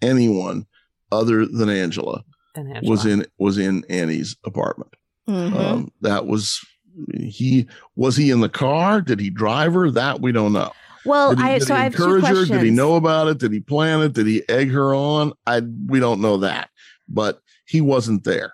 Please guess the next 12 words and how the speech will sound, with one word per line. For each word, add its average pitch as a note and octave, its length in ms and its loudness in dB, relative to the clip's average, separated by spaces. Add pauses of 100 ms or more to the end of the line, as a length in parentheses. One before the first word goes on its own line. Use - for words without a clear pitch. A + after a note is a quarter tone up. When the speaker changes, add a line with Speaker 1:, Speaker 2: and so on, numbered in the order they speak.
(140)
Speaker 1:
He B2+ 160 0
did B2+ 220 -2
not, A2+ 340 -2
he C3 140 -2
was B2+ 160 -2
not A2+ 300 0
there G2 260 2
when F#2+ 140 -4
that F#2 180 -4
murder F#2 260 -2
was F2+ 160 -8
committed. - 400 -8